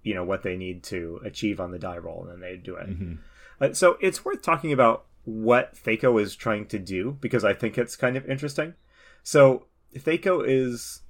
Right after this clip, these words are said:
Speaker 1: and again, I'm not an expert on this, so if you're,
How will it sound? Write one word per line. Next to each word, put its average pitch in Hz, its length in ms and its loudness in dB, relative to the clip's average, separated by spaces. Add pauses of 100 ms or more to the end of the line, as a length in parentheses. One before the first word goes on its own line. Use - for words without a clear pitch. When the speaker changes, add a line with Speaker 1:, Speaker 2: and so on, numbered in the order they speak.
(920)
Speaker 1:
and 120 160 2
again, 120 180 6
I'm 156 120 4
not 180 120 2
an 131 80 0
expert 113 320 0
on 92 100 -2
this, 92 140 -6
so 120 160 4
if 117 140 -2
you're, 139 340 0